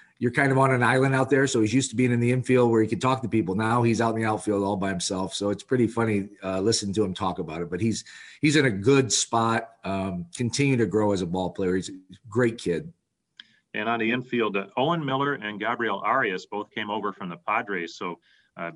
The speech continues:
Speaker 2: some first looks here at them in the spring and, and then on into this. Uh, what have your impressions been of both?
Speaker 1: Yeah, I mean, both really good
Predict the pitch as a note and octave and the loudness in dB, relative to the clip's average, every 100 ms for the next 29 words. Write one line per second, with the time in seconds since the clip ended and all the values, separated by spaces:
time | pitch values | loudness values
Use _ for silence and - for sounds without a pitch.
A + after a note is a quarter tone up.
0 | F#3 - - C#3 - C3+ B2 A#2+ E3 - | -16 -20 -14 -10 0 0 0 -2 -2 -2
1 | A#2 G#2 G2+ G2 G#2+ G#2+ G#2 F#2+ F2+ - | 0 0 -2 -6 -4 -4 -4 -8 -10 -4
2 | A2+ B2+ C3 G2+ G2 G2+ G#2 G2+ G2 G2+ | -2 -2 -4 -8 -8 -8 -6 -6 -6 -8
3 | F#2+ F2+ G#2+ B2 - - _ _ - G2+ | -10 -4 -2 -2 -4 -14 _ _ -8 -8
4 | G2+ C#3+ D#3+ D#3 F#3 F3 C3 A#2 A#2+ A2 | -8 -8 -6 -4 -4 -2 -4 -4 -6 -8
5 | - A#2+ A2+ G#2+ B2+ C#2+ _ _ _ _ | -6 -6 -6 -4 -6 -6 _ _ _ _
6 | _ _ _ - - - - _ _ - | _ _ _ -14 -14 -16 -20 _ _ 0
7 | D#3 D3 D3 A#2 G#2+ G#2 E3 D#3+ B2 D3 | 2 4 2 0 -2 2 4 4 6 6
8 | C#3 B2+ A2 F#2+ | 6 4 2 -6